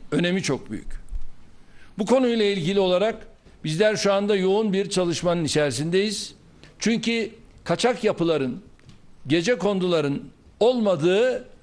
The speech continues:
bir Türkiye'yi inşa etmek durumundayız. Ve on iki sene içerisinde de yaklaşık altı yüz elli bin konutu sadece toki olarak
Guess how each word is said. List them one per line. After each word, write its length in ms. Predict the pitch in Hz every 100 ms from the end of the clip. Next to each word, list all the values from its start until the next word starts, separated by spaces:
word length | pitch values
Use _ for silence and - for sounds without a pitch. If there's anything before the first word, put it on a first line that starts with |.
| -
bir 160 | 156 185
Türkiye'yi 680 | 190 226 214 180 165 190 226
inşa 420 | 180 170 180 185
etmek 380 | 156 - 135 -
durumundayız. 760 | 165 175 175 180 202 196 - - - - - - 147
Ve 160 | 190
on 180 | 196 226
iki 180 | 226 156
sene 260 | - 170 170
içerisinde 720 | 170 185 165 139 151 143 139
de 40 |
yaklaşık 580 | 185 160 - 143 - 185
altı 320 | 160 165 165
yüz 160 | 190 151
elli 260 | 170 185
bin 160 | 175 160
konutu 500 | - 175 175 - 214
sadece 840 | - 233 240 202 156 151 226 254 - - _ _ _ - - _ -
toki 280 | 180 - 226
olarak 580 | 185 151 131 - -